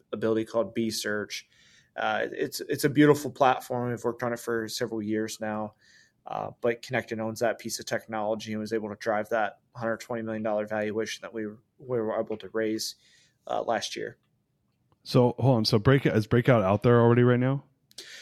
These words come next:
Speaker 1: It is. Uh, we actively don't pr-, push it. We're officially launching it May eighteenth at VCon.
Speaker 2: Oh, okay.
Speaker 1: But there is over thirty thousand active users daily on it.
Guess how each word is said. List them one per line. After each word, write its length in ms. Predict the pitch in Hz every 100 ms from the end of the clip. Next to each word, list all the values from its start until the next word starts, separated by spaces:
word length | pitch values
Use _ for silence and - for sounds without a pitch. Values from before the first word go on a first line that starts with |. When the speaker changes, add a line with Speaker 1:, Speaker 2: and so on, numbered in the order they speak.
| -
Speaker 1:
It 100 | 135
is. 420 | 139 135 123 - -
Uh, 260 | 135 127 120
we 180 | 127 131
actively 380 | 139 - 117 127
don't 360 | 135 127 123 - _ _ _ _ -
pr-, 120 | - -
push 300 | - 143 -
it. 200 | 226 254 _ _
We're 200 | 127 104
officially 480 | 101 - 135 - 123
launching 500 | 117 113 117 127 120
it 180 | 117 117
May 520 | 113 117 113 110 -
eighteenth 560 | 113 113 - 120 127 120
at 180 | 104 -
VCon. 260 | 120 120
Speaker 2:
Oh, 120 | 139 120
okay. 180 | 104 - - _ _ _ - _ _ _
Speaker 1:
But 420 | 202 202 143 - _
there 220 | 127 147
is 220 | 160 151 135
over 180 | 127 123
thirty 380 | - 135 127
thousand 420 | 123 123 120 120 113
active 360 | 107 - 101
users 400 | 107 101 101 95
daily 400 | - 101 101 92
on 180 | 87 85
it. 120 | 80